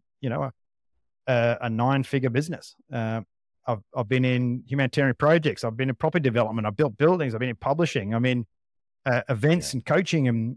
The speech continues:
Speaker 1: and, uh, empowerment now. Uh, but because ultimately that's my comfort level is more service-based,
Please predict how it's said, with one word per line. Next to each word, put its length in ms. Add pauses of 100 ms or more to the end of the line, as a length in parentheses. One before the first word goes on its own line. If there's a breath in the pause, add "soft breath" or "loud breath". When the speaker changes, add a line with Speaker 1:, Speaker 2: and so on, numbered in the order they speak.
(120)
Speaker 1:
and, 500
uh, 220
empowerment 540
now. 340 (480 soft breath)
Uh, 140 (200)
but 200
because 240
ultimately 520
that's 240
my 140
comfort 380
level 280
is 160
more 280
service-based, 1000